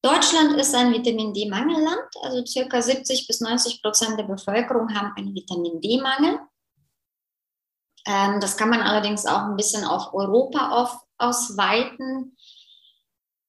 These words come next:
Durch das Klima oder quasi alles, was überm Äquator ist, äh, nördlich vom Äquator, ähm, ist dann leider auch davon betroffen.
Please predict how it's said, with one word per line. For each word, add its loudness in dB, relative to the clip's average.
Durch 2
das 2
Klima 2
oder -2
quasi -4
alles, -4
was -6
überm 6
Äquator 0
ist, -6
äh, 0
nördlich 0
vom -4
Äquator, -2
ähm, -8
ist -6
dann 0
leider 2
auch 0
davon -2
betroffen. -8